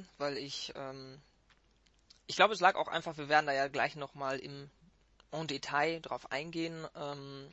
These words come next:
war es halt auch einfach so, dass man von Cody Garbrandt relativ wenig gesehen hat und ihn deswegen vielleicht auch einfach nicht richtig einschätzen konnte.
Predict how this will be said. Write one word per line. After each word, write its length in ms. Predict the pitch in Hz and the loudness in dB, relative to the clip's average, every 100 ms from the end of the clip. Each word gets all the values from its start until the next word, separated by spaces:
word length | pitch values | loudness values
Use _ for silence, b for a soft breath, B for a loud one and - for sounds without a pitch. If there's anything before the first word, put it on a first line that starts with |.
| _ _ - - - | _ _ -10 -10 -10
war 240 | 151 156 | 2 2
es 160 | 156 156 | 2 -2
halt 220 | 147 - | -4 -4
auch 160 | 143 - | -10 -8
einfach 300 | 143 151 151 | -10 -8 -10
so, 220 | 147 143 | -6 -4
dass 160 | 143 151 | -2 -4
man 120 | 143 | -4
von 380 | 147 143 143 139 - _ | -8 -8 -10 -12 -16 _
Cody 260 | - 165 151 | -4 -4 2
Garbrandt 520 | 139 147 151 151 - | 4 4 0 -8 -2
relativ 340 | 156 165 156 | 4 4 4
wenig 200 | 156 151 | -4 -4
gesehen 360 | 151 139 202 170 | -6 0 0 2
hat 200 | 131 - | -4 -4
und 160 | 139 143 | -8 -8
ihn 260 | 143 131 - _ _ 127 - | -8 -8 -14 _ _ -12 -6
deswegen 440 | 156 156 160 156 | -4 0 -2 -2
vielleicht 420 | - 156 156 170 | -4 6 6 6
auch 100 | 135 | -2
einfach 240 | 156 170 170 | -4 -4 -4
nicht 200 | 180 165 | -4 0
richtig 360 | 214 - 147 | 0 2 -2
einschätzen 500 | 131 135 139 135 - | 0 0 0 -2 -4
konnte. 420 | 143 143 143 196 | -4 -4 0 -2